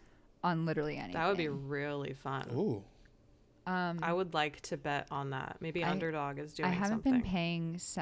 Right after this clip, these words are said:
Speaker 1: um, attention to the All-Star voting, except knowing that Kevon Looney made the first returns <laughs> of fan votes, which, uh,
Speaker 3: Too many computers in,
Speaker 1: <laughs>
Speaker 3: uh, that part of town.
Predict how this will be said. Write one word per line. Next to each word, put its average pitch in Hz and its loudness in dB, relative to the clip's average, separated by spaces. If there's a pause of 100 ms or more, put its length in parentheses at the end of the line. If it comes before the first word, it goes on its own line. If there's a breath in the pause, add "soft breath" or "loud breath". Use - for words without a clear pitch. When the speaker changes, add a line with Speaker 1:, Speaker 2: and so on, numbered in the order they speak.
(100)
Speaker 1:
um, 143 -2
attention 151 -6 (140)
to 156 -4 (260)
the 160 0
All-Star 156 -2
voting, 156 0
except 160 -6
knowing 160 -2
that 147 -8
Kevon 151 -2
Looney 143 -4 (260)
made 156 -4
the 160 -4
first - -4
returns 160 -4 (200)
<laughs> 180 4
of 165 2
fan 151 -2
votes, 160 0
which, - -4 (580 soft breath)
uh, 50 -8 (160)
Speaker 3:
Too 170 8
many 151 6
computers 131 2
in, 123 4
Speaker 1:
<laughs> - -6
Speaker 3:
uh, 117 -4
that 120 0
part 127 6
of 110 -4
town. 113 -2